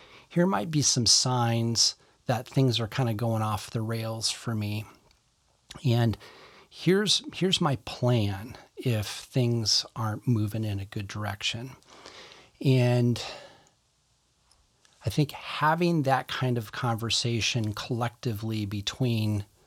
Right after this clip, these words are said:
university staff, the student, and parent or family member can really set, set everybody up collectively for success. And there's kind of a,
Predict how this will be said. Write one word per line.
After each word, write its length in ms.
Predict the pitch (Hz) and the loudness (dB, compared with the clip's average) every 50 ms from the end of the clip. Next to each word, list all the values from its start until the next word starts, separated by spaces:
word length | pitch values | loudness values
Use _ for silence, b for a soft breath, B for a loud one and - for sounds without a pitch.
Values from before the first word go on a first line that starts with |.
| b b b b b b b b b b b b - | b b b b b b b b b b b b 0
university 680 | 117 113 123 117 120 127 127 113 - - 127 120 120 110 | 2 4 4 4 4 2 2 2 2 0 0 0 0 0
staff, 680 | - - - 110 104 107 101 104 104 - - - _ _ | 0 0 0 -2 -2 -2 -2 -4 -6 -8 -12 -18 _ _
the 80 | - 104 | -2 0
student, 680 | - - - - 120 113 110 104 107 104 107 - - b b b b b b b b b b - | 2 2 2 2 0 0 0 0 0 -2 -4 -6 -10 b b b b b b b b b b -4
and 220 | 110 101 101 98 | -2 -2 -2 -4
parent 480 | - - - 113 113 110 110 101 - 120 | -4 -4 -2 0 0 0 -2 -4 -4 -6
or 80 | 107 | -6
family 440 | - - - 117 113 113 107 107 107 | -6 -4 -4 -2 -2 -2 -2 0 0
member 560 | 101 101 101 107 104 104 101 101 101 95 - b b b b b b b b b b b | 0 0 2 0 0 -2 -2 -4 -4 -6 -8 b b b b b b b b b b b
can 320 | - - - 120 113 113 113 | -4 0 2 2 2 2 2
really 400 | 113 120 127 127 120 120 117 107 | 4 4 4 4 4 2 2 2
set, 400 | - - - - 113 - - _ _ _ _ _ _ _ _ _ _ _ _ _ _ _ _ _ - | 2 2 2 2 0 -2 -6 _ _ _ _ _ _ _ _ _ _ _ _ _ _ _ _ _ -2
set 300 | - - - 120 117 - - | 0 2 2 0 0 0 0
everybody 560 | - 127 120 123 110 104 110 101 101 98 98 | 0 2 4 2 2 2 0 0 -2 -2 -4
up 180 | 98 98 - _ _ _ _ _ _ _ | -6 -8 -10 _ _ _ _ _ _ _
collectively 800 | - - - 117 113 104 - - - 104 98 - 104 104 101 95 | -8 -4 -2 -2 -2 -2 -4 -4 -4 -4 -4 -4 -6 -6 -4 -6
for 320 | 98 - - - 117 104 101 | -8 -8 -10 -8 -6 0 2
success. 760 | - - - 104 101 - - - 107 101 104 110 - - - | 2 2 2 0 -2 -2 0 0 0 -2 -2 0 0 2 2
And 140 | 117 110 107 | 2 2 2
there's 280 | 113 110 104 - - | 2 2 2 2 2
kind 220 | - - 139 131 120 | 0 0 0 0 0
of 100 | 107 - | 0 -2
a, 260 | 101 104 104 101 | -2 -2 -4 -6